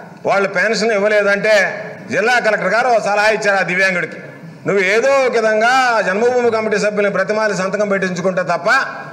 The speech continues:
నీకు పెన్షన్ వచ్చేటువంటి పరిస్థితి లేదు" అని తేల్చి చెప్పడం జరిగింది. ఎప్పుడో ఈ మధ్య ఒక సభలో, ఒక సమావేశంలో మాట్లాడేటప్పుడు దాన్ని ఉటంకిస్తే పాపం ఒక పెద్ద ఆయన ఫోన్ చేశాడు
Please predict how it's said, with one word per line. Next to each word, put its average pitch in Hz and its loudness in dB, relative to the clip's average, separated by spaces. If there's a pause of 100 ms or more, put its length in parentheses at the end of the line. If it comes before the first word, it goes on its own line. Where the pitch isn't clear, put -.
(160)
నీకు 220 -2
పెన్షన్ 190 -2
వచ్చేటువంటి 196 0
పరిస్థితి 180 -2
లేదు" 170 -2
అని 170 -2
తేల్చి 156 -4
చెప్పడం 135 -4
జరిగింది. 113 -4 (580)
ఎప్పుడో 214 0
ఈ 208 2
మధ్య 202 2 (500)
ఒక 180 -2
సభలో, 202 0
ఒక 220 4
సమావేశంలో 208 0
మాట్లాడేటప్పుడు 190 0 (280)
దాన్ని 175 0
ఉటంకిస్తే 196 0 (420)
పాపం 190 2
ఒక 196 0
పెద్ద 190 2
ఆయన 233 2
ఫోన్ 220 2
చేశాడు 175 0